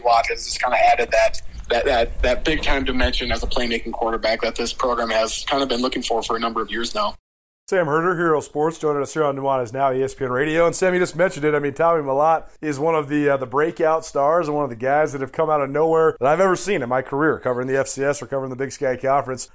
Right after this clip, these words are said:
Speaker 2: Uh, so what have you thought? I mean, it doesn't really matter who you are or what you cover or who you root for, or even if you don't root at all. It's a pretty crazy story, a pretty amazing story that this true freshman from Butte, Montana is just taking this, this Bobcat team to another level.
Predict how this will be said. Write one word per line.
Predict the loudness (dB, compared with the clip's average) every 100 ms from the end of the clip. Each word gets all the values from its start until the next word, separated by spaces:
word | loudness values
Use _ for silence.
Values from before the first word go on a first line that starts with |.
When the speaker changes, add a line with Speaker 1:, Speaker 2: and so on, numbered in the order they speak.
| -8
Speaker 2:
Uh, |
so | -2
what | 2 2
have | 2
you | 0
thought? | 2 2
I |
mean, | 0 -6
it | -4
doesn't | -2 0 2
really | 2
matter | 4 2 2
who | 0
you | 0 0
are | 2 2 -2 -8 -10
or | -2
what | 0 0 -2
you |
cover | -2 0 2 2 -2 -12 -4
or | 0
who | 2
you | 2
root | 0 -2
for, | 0 2 4
or | 4
even | 2
if | 2
you |
don't | 2 4
root | 4 2
at | 2
all. | 2 4 0 -4 -18 -6
It's | -2 -2
a |
pretty | 0 0 0 0
crazy | 0 0 0 -8
story, | -2 2 2
a | 0
pretty | -2 -2
amazing | 0 -2 -4
story | -4 0 0 0
that | -6
this | -12 -6
true | -6
freshman | 0 2 2 -2
from | -12 -10
Butte, | -10 0
Montana | 0 2 2 2
is | 2 -4
just | -2
taking | 0 0 -2
this, | -6 -6 -8
this | -10 -2
Bobcat | 2 2 2 0 0
team | -4 -6
to | -6
another | -4 -2 -2
level. | -2 -2 -6